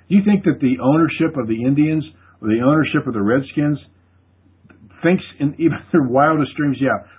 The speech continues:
we're gonna keep that name because we really don't like African American or, I mean, uh, American Indians. We just don't like 'em, so we're gonna use that name." That's, that's preposterous.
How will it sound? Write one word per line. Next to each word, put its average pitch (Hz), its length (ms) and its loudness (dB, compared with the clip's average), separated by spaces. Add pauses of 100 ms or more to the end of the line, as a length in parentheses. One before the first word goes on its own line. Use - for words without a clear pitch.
we're 185 140 4
gonna 170 160 -2
keep 165 140 2
that 131 160 0
name 139 200 0
because 113 200 -10 (100)
we 147 160 2
really 139 320 2
don't 123 220 -4
like 120 240 -4
African 117 420 -8
American 113 460 -4
or, 104 280 -4
I 117 120 -2
mean, 113 340 -2 (440)
uh, 107 220 -8
American 127 400 2
Indians. 113 360 -2
We 131 160 0
just 131 160 -4
don't 117 160 -4
like 117 240 -2
'em, 95 200 -6
so 104 100 -4
we're 117 180 -4
gonna 104 380 -6
use 117 240 -4
that 101 200 -4
name." 117 240 -4
That's, 175 180 -6 (200)
that's 127 140 -10
preposterous. 113 720 -4